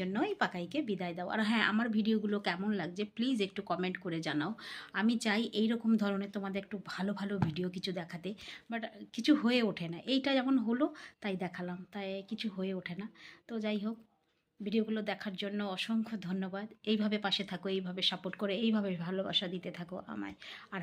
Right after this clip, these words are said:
হ্যাঁ, আমার ভিডিওটা দেখার পর একটা লাইক আর একটা শেয়ার আর একটা কমেন্ট দিতে একদমই ভুলবে না। হ্যাঁ, সাবস্ক্রাইব করাটা তো আপনাদেরই কাজ, আপনাদের হাতে সাবস্ক্রাইব না হলে সাবস্ক্রাইব হবে না, তো সেটাও একটু করে দেবেন।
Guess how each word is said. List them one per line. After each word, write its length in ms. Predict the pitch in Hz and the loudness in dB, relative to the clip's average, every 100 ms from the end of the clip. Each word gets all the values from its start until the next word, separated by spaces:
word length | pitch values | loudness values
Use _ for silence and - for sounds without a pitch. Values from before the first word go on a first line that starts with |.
| 165 | -4
হ্যাঁ, 140 | 165 - | -4 -2
আমার 160 | 208 226 202 | 2 2 2
ভিডিওটা 300 | 190 196 196 | 0 -2 -2
দেখার 220 | 185 180 180 | -4 -4 -6
পর 100 | 190 190 - - - | -8 -8 -14 -20 -18
একটা 160 | - 196 185 | -4 0 2
লাইক 220 | 190 202 202 - - | 2 2 -2 -20 -20
আর 60 | 185 175 | -18 -10
একটা 140 | 185 - | -4 -2
শেয়ার 220 | 202 180 180 | 0 -2 -4
আর 80 | - 175 | -8 -8
একটা 140 | 185 - | -8 -4
কমেন্ট 240 | 185 190 180 | -2 0 -2
দিতে 160 | - 196 170 | -2 -2 -4
একদমই 360 | 170 165 226 220 | -4 4 6 4
ভুলবে 260 | 170 175 170 165 | 2 -2 -2 -4
না। 60 | 165 - - - | -8 -14 -16 -10
হ্যাঁ, 160 | 165 160 | -10 -6
সাবস্ক্রাইব 400 | 175 - 196 196 196 | -6 -2 0 0 0
করাটা 260 | 185 185 190 196 | -4 -2 -4 -4
তো 60 | 185 - - - 170 | -8 -10 -18 -4 -4
আপনাদেরই 460 | 170 190 190 185 180 190 | -2 0 0 -2 -4 -6
কাজ, 200 | 95 185 - _ _ - 190 | -6 -8 -14 _ _ -18 -6
আপনাদের 300 | 208 202 208 | -2 0 0
হাতে 140 | 208 208 208 | -2 -2 -2
সাবস্ক্রাইব 360 | 190 - 180 175 | -4 -2 -4 -2
না 40 | 160 165 | -4 -2
হলে 200 | 156 156 - _ _ _ _ _ _ _ - | -4 -4 -10 _ _ _ _ _ _ _ -8
সাবস্ক্রাইব 380 | 196 180 175 147 151 | -6 -4 -4 -4 -6
হবে 160 | 170 175 | -8 -8
না, 60 | 190 - - - - | -12 -16 -20 -20 -2
তো 60 | 208 | 0
সেটাও 240 | 190 180 190 | 0 -2 -6
একটু 140 | 202 220 226 | -6 -6 -2
করে 140 | 214 208 | -2 -2
দেবেন। 200 | 220 | -4